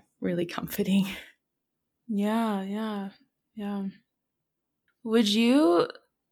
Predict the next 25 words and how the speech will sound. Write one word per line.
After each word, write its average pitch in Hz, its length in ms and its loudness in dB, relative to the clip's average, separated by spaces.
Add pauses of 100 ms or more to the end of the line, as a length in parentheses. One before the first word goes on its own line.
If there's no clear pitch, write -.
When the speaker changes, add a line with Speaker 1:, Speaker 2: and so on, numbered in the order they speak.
(420)
Speaker 2:
consider 196 540 0
yourself 180 920 -2 (260)
to 185 140 0
be 170 540 -2 (440)
on, 165 160 -2
like, 165 280 -4 (640)
<sighs> - 880 -20
this 202 120 4
is, 247 100 2
like, 294 180 4
such 165 260 -2
an 165 80 -4
annoying 160 320 -6
way 165 100 -4
to - 80 -6
put - 200 -10
it, - 160 -6
but 185 120 0
on 180 480 4 (120)
Speaker 1:
<laughs> - 140 -20
Speaker 2:
the - 60 -10
quote 185 160 2
unquote 185 300 2
other 175 260 4
side 165 520 -2